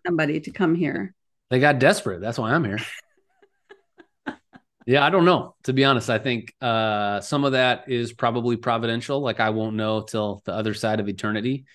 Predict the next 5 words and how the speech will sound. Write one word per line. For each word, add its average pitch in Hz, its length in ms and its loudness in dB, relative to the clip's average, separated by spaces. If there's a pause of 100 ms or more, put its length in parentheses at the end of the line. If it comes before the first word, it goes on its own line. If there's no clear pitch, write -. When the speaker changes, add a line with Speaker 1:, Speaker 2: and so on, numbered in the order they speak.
(460)
Speaker 2:
Um, 101 540 -2 (720)
I 127 100 -2
think 113 320 -2
that, 101 520 0
uh, 92 520 -6